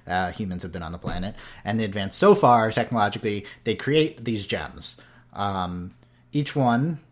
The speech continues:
is a C P U with a humanoid projection. They base these humanoid projections that they make off of themselves. They name them with the naming schema based off of gem,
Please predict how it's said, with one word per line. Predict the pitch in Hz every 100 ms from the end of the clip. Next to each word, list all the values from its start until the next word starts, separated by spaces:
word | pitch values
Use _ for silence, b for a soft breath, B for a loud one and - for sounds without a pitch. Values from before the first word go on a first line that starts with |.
| _ -
is | 110
a | 104
C | 123 110
P | 104
U | 98
with | 92
a | 98
humanoid | 104 98 92 92
projection. | 113 131 - 185 220 208
They | 113
base | 101 104
these | - 113 -
humanoid | 117 104 98
projections | 98 110 107 113 107
that | 101
they | 95
make | 95 92 95
off | 95
of | -
themselves. | - 87 - 131 131 110
They | 107
name | 90 90 92
them | 90
with | 90
the | 95
naming | 92 90
schema | 90 101 92
based | 87 90 -
off | 90 -
of | 90 87
gem, | 95 85 85